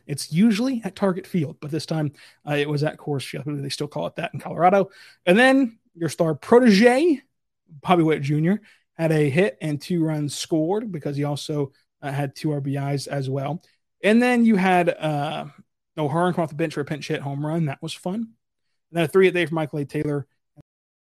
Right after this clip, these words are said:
And Nicky Lopez continues to struggle plate as he's done his whole career outside of, um, and, you know, of all of our offseason question marks that we had, feels safe to say that the question about if Nicky Lopez's year last year was an outlier and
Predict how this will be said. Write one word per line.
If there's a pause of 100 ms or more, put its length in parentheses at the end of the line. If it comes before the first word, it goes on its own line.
(160)
And
Nicky
Lopez
continues
to
struggle
plate (100)
as
he's
done
his
whole
career
outside
of, (380)
um,
and, (580)
you
know, (560)
of
all
of
our
offseason
question
marks
that
we
had, (920)
feels (220)
safe
to
say
that
the
question
about
if
Nicky
Lopez's
year
last
year
was
an
outlier
and